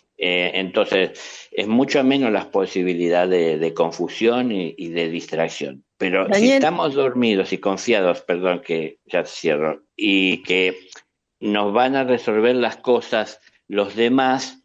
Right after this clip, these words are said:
Speaker 1: eh, estamos confundidos, ¿no? Tenemos que tener en claro las cosas nosotros y nos pueden confundir.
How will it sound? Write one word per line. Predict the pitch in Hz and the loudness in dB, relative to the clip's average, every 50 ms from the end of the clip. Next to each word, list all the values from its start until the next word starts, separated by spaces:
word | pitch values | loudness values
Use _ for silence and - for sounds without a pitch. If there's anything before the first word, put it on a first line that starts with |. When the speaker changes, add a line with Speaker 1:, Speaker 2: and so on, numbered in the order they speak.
| _ _ _ _ _ - | _ _ _ _ _ -8
Speaker 1:
eh, | - 110 98 95 92 87 90 87 92 - | -4 -2 0 0 0 0 0 0 -2 -2
estamos | 87 90 - - 107 110 113 110 - | -4 -4 -4 -2 -2 -2 -2 -2 -2
confundidos, | - 107 98 90 95 95 95 87 76 73 71 71 73 | -4 -4 -4 -2 -4 -2 -2 -2 -2 -2 -4 -6 -6
¿no? | 82 87 95 | -6 -6 -4
Tenemos | - 92 92 101 110 110 | -2 0 0 0 0 -2
que | 117 107 | -2 -2
tener | - 104 107 107 107 | 0 0 0 0 0
en | 107 98 | -2 -2
claro | - 107 110 117 120 117 | -2 -2 0 0 2 2
las | 110 98 - | 2 0 0
cosas | - 104 101 - - 101 87 90 | 0 0 0 0 0 -4 -6 -6
nosotros | 87 82 - - 78 73 - - 78 - | -6 -6 -2 -2 -2 -2 -2 -4 -6 -4
y | 95 92 | -4 -2
nos | 90 87 - | -4 -4 -2
pueden | - 110 107 104 92 82 | 0 2 2 2 2 0
confundir. | 80 80 78 80 - 78 76 76 73 73 73 - | -2 -4 -6 -4 -6 -6 -6 -6 -6 -8 -8 -10